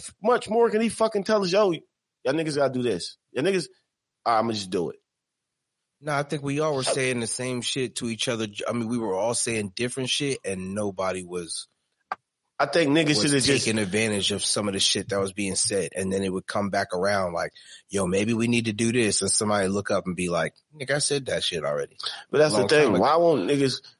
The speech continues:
Speaker 2: But
Speaker 1: why won't niggas, we, if we all had different points that we thought different things needed to be focused on this fucking podcast, instead of asking everybody in the group to do it, why niggas wouldn't just take it upon, like, Drake took it upon himself to do himself.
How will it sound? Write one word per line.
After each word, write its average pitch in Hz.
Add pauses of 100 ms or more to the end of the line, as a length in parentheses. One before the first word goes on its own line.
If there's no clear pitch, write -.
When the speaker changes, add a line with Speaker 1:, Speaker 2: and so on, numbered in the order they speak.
(360)
Speaker 2:
But 110
Speaker 1:
why 151
won't 160
niggas, 143
we, 127
if 143
we 220
all 185
had 151
different 135
points 117 (300)
that 98
we 113
thought 113
different 117
things 104
needed 104
to 95
be 95
focused 104
on 90
this 87
fucking -
podcast, 82 (340)
instead 185
of 110
asking 139
everybody 131
in 123
the 117
group 120
to 104
do 117
it, 107 (420)
why 147
niggas 165
wouldn't 143
just 135
take 143
it 135
upon, 127
like, 117
Drake 190
took 185
it 165
upon 156
himself 135
to 113
do 123
himself. 110